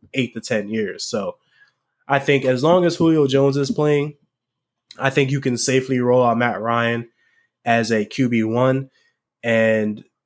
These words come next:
if Julio Jones is either hobbled noticeably or is inactive,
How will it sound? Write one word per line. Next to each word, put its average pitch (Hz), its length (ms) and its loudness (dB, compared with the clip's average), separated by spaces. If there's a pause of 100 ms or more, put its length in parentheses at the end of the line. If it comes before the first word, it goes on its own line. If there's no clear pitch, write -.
(540)
if 131 320 -2
Julio 147 420 4
Jones 135 800 0 (560)
is 127 260 0
either 117 580 0 (180)
hobbled 135 800 0 (580)
noticeably 147 920 2
or 117 260 0
is 113 220 -2
inactive, 151 640 0